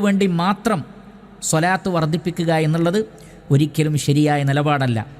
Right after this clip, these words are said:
വിശ്വാസികളെക്കുറിച്ച് അള്ളാഹു സുബ്ഹാനഹു വ തആല പറയുന്നത്, "വമൻ അറാദൽ ആഖിറത വസഅ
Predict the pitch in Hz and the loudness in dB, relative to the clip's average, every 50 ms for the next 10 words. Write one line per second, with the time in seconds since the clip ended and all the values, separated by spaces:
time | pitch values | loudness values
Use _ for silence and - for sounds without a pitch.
0 | - - - 127 127 - 165 160 175 180 - 180 165 165 160 - 160 151 135 - | -10 -4 -2 -2 0 0 0 0 2 0 0 0 0 -2 -2 0 -2 -2 0 0
1 | 143 147 156 170 165 196 - - 165 170 165 151 - 160 151 147 151 147 170 180 | 0 2 2 0 0 -2 -2 -2 0 0 0 2 2 0 0 0 0 0 0 0
2 | 180 190 185 220 220 - - - - - - - - - - - - - - - | 0 0 0 0 -2 -2 -6 -18 -20 -20 -20 -20 -20 -20 -20 -20 -20 -10 -2 0
3 | 131 139 147 151 143 - 147 139 156 175 175 160 156 151 147 147 170 196 - - | 0 2 2 0 -2 -2 -2 0 2 2 0 2 2 2 2 2 2 2 0 0
4 | 196 175 165 143 - 160 143 147 135 - 147 139 151 156 | 0 0 0 0 0 0 0 0 0 -2 -2 -2 0 0